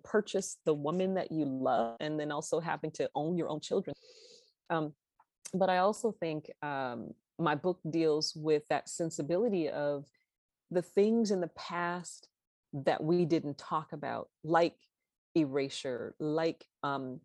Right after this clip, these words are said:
be-, f-, the feeling of being illegal as a mixed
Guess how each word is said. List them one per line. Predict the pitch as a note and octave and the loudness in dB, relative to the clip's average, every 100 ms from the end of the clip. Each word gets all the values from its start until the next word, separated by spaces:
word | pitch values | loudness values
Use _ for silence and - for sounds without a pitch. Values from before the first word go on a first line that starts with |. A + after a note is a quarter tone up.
| _ - D3+ | _ -10 -6
be-, | - | -6
f-, | - - _ - | -8 -20 _ -6
the | D#3+ - | -6 -4
feeling | - F3 D#3+ | 0 2 2
of | C#3+ | 0
being | C#3+ D3+ - _ | 0 -2 -4 _
illegal | - C#3+ C#3 E3+ C#3+ E2+ - _ - | -2 0 2 2 2 0 -4 _ -2
as | C#3+ | 0
a | C3+ | 0
mixed | C#3 - - | -2 -10 -14